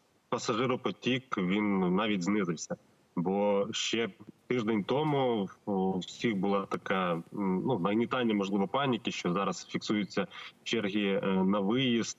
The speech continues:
Е, власне, це також прив'язували до, е, змін до законодавства про мобілізацію. Але можу зазначити, що, да, певний період, е, ми фіксували перевагу виїзду з України,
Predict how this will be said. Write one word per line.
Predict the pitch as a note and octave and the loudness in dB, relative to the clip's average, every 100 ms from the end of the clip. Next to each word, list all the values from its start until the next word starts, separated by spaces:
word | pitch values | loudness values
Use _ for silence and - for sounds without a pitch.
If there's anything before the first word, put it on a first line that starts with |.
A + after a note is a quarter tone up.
| - | -2
Е, | G2+ G2 F#2+ F#2+ F#2 F2+ - - | 0 2 2 2 2 0 -4 -4
власне, | G2 F#2+ G#2 G2+ - G2 | 0 2 0 0 0 -2
це | - G#2 | -2 -2
також | G#2+ - A#2 | -2 -2 -4
прив'язували | - - G2+ G#2+ G2+ G2+ G2 G2 F2+ | -4 -2 0 0 0 0 2 2 2
до, | F2 G2 F#2+ F#2 - _ _ _ _ _ F2+ | 2 2 2 0 -6 _ _ _ _ _ -2
е, | F2+ F2+ F#2 | 0 0 -2
змін | E2 G#2 A#2 G#2 | -2 0 2 2
до | G2+ | 0
законодавства | F#2 G#2 G2 G#2 F#2 - F2+ | 0 0 0 0 -2 -2 -4
про | - G2 F#2+ | -2 0 2
мобілізацію. | F#2+ F#2+ F#2 A#2+ C3 - G#2 F#2 - _ _ - | 2 2 2 0 -2 -2 0 0 -2 _ _ -4
Але | G2 G#2 A#2+ | 0 2 2
можу | A2 A#2 A2+ | 2 2 2
зазначити, | A2 G2+ A#2+ B2 - G#2+ | 2 2 0 -2 -4 -4
що, | - G#2 G2 G2 | -2 -2 0 -2
да, | F2+ G#2+ | -2 -2
певний | F#2+ A#2 A#2 G#2+ | 0 0 0 0
період, | F#2 A2 A#2 G2+ F#2 - | 0 0 2 0 -2 -2
е, | F#2+ F#2+ F#2 F2+ F2+ - _ - _ | 0 2 2 2 0 -4 _ -20 _
ми | A#2 G#2+ G#2+ | 0 2 2
фіксували | - A#2+ - A#2 A2+ G#2+ F#2+ | -2 -6 -2 0 0 2 0
перевагу | F2 G#2 G2+ F#2+ G2 F2+ F#2 F#2+ | 0 0 2 2 0 0 0 0
виїзду | G#2+ F#2+ E2+ F2+ | 2 0 0 -2
з | F2+ | -2
України, | - F#2+ F#2 F2 E2+ | -2 0 2 2 0